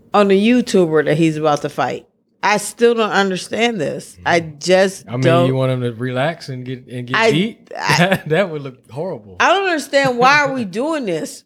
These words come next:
Speaker 1: Why has this become a thing, though? Like, uh, that's the part I'm trying to understand. Like, wh-, this has become a thing. Period.
Speaker 2: That's where we at.
Speaker 1: This is where we at. Where we got all these crazy
Speaker 2: And Lam-, what if Lamar Odom fought Ocho Cinco?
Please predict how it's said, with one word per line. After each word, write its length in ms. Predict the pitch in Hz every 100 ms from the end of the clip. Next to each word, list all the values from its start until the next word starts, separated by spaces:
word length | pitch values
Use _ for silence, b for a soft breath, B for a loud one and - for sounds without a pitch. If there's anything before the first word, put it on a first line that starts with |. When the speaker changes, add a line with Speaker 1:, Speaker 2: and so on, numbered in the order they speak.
| _
Speaker 1:
Why 300 | 190 214 302
has 260 | 320 302 269
this 200 | 294 -
become 440 | 240 254 254 233
a 80 | 196
thing, 560 | - 233 294 247 151 139
though? 420 | 147 135 87 - _ _ _ _ _ _ _
Like, 460 | 196 214 190 - _ -
uh, 100 | 190
that's 320 | 190 320 -
the 100 | 302
part 260 | - 294 277
I'm 160 | 311
trying 240 | - 269 226
to 60 |
understand. 440 | 214 - 254 226 190
Like, 240 | 185 170
wh-, 300 | 180 - 123
this 300 | 190 254 277
has 180 | 262 208
become 320 | 220 233 208
a 60 | 190
thing. 420 | 190 165 101 - _ _ _ _ _ _ _ _ _ _ _ _ _ -
Period. 340 | 233 208 147
Speaker 2:
That's 180 | 107 -
where 120 | 113
we 140 | 120 135
at. 220 | 170 _ _ _ _ 220
Speaker 1:
This 200 | 254 254
is 80 | 254
where 200 | 247 220
we 160 | 202
at. 180 | 165 143
Where 120 | 202
we 160 | 254 254
got 200 | 233 165
all 300 | 214 247 240
these 520 | 269 262 240 196 185 - -
crazy 960 | - 247 247 208 226 233 226 214 208
Speaker 2:
And 140 | 135
Lam-, 200 | 147 151 _
what 160 | 143 180
if 60 |
Lamar 320 | 156 147 151
Odom 320 | 151 175 151 117
fought 200 | 113 104
Ocho 340 | 104 104 101
Cinco? 400 | - 98 92